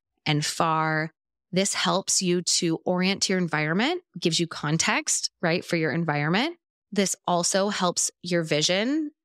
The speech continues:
When we're stressed, our eyes dart. So if we're intentionally slowly scanning our environment,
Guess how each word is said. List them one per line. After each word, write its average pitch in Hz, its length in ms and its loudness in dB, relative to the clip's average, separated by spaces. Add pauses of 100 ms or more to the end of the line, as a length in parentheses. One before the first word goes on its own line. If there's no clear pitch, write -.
(120)
When 175 260 0
we're 190 120 2
stressed, - 520 0
our - 120 0
eyes 165 220 0
dart. 165 400 -2
So - 180 0
if - 160 -6
we're 175 160 0
intentionally 185 840 0
slowly 170 840 2
scanning 170 800 0 (380)
our 170 160 2
environment, 160 640 0